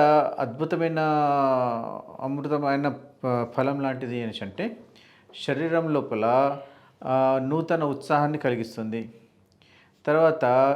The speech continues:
మీ గట్స్ ఇబ్బంది పడుతున్నాయి అనుకోండి, ఎంప్టీ స్టమక్ లోపలనే గోమూత్రం లోపల కానివ్వండి, పాల లోపల కానివ్వండి, ఈ నెయ్యిని వేసి తాగిపించినట్లయితే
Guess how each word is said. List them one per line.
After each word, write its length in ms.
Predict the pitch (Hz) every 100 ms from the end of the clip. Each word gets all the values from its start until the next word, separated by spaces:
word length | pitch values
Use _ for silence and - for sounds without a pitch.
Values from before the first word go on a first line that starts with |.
| 143 -
మీ 320 | 139 143 139 117
గట్స్ 360 | 147 - 180 143 - -
ఇబ్బంది 360 | 143 131 151 147
పడుతున్నాయి 500 | 147 127 - 117 117
అనుకోండి, 500 | 104 107 101 117 -
ఎంప్టీ 300 | 127 135 139
స్టమక్ 420 | 160 - 139 127 120
లోపలనే 600 | 107 107 104 117 175 190 - - _ - 117
గోమూత్రం 560 | 147 156 151 139 131
లోపల 360 | 127 123 120 113
కానివ్వండి, 580 | 110 107 113 117 120 123
పాల 260 | 120 117
లోపల 400 | 123 123 120 110
కానివ్వండి, 500 | 107 101 98 104 110
ఈ 140 | 127 117
నెయ్యిని 400 | 107 117 131 123
వేసి 220 | 113 113
తాగిపించినట్లయితే 1040 | 117 110 107 113 - 101 - 101 101 -